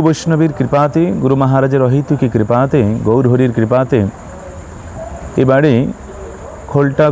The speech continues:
ঘোষপাড়া কোচবিহার স্থিত শ্রী রাধারমণ গৌড়ীয় মঠে জগন্নাথ দেবের স্নানযাত্রা ও রথযাত্রা অনুষ্ঠিত হইবে। তার জন্য আমরা পুরী ধামে যাচ্ছি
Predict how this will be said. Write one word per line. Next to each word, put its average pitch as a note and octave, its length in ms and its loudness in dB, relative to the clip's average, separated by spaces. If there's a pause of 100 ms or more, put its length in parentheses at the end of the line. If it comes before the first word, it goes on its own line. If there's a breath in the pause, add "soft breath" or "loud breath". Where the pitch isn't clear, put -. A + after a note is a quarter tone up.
ঘোষপাড়া C#3 420 0 (100)
কোচবিহার B2 520 2
স্থিত C3+ 200 -4 (120)
শ্রী C3+ 160 0
রাধারমণ B2+ 540 2 (120)
গৌড়ীয় A2+ 360 4
মঠে B2 260 0 (1200)
জগন্নাথ C3 400 2
দেবের C3 320 2
স্নানযাত্রা B2 680 0 (160)
ও - 20 2 (320)
রথযাত্রা A2+ 600 2 (600)
অনুষ্ঠিত A2+ 460 0
হইবে। F#2+ 340 0 (1040)
তার B2+ 160 2 (100)
জন্য C#3+ 180 2
আমরা B2+ 340 2 (200)
পুরী B2 200 2
ধামে A#2+ 340 2 (340)
যাচ্ছি A2 320 0